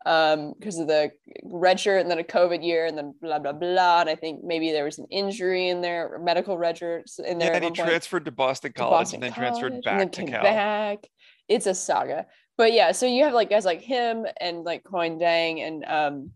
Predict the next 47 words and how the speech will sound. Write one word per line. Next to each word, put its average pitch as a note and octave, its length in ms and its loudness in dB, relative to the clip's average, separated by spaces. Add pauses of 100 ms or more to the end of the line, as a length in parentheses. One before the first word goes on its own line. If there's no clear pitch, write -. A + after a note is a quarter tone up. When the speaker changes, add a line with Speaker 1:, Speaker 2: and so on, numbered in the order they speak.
(100)
Speaker 1:
Cameron E3+ 320 0
Goode, E3+ 540 2
like, G3 140 6
Speaker 2:
Yeah. G3+ 80 6
Speaker 1:
a - 20 0
lot G#3+ 240 2
of A#3+ 80 2
names F#3+ 280 2
when F3 120 -8
you E3+ 120 -6
read E3+ 200 -4
down E3 180 -2
that, D#3 180 -2
that C#3 100 -8
you're F3+ 120 -2
like, F#3 180 -2
"Oh, G3 300 0
this F3+ 220 -6
dude G3 320 -6
who E3 160 -6
I've D#3 240 -4
seen E3+ 320 -12
for, E3+ 160 -4
like, D#3+ 120 0
a F3 140 -4 (140)
hundred F3 480 -2
years D#3 360 -4
straight D#3 540 0 (480)
when F3 500 0
their F3 300 4
defense F3+ 560 -6
was E3 220 -8 (500)
pretty F3+ 400 0
darn F3 400 0
good." F3 460 4 (420)
And, G3+ 340 0
and, F#3 500 -2 (360)
uh, G#3 80 -2
granted, G#3 340 2
I F#3 100 4
haven't, G3 460 -4
I F#3+ 80 -4
haven't F#3 440 -6
started E3 420 -2
doing E3 240 -4
my D3+ 140 -4
defensive, D#3 440 -10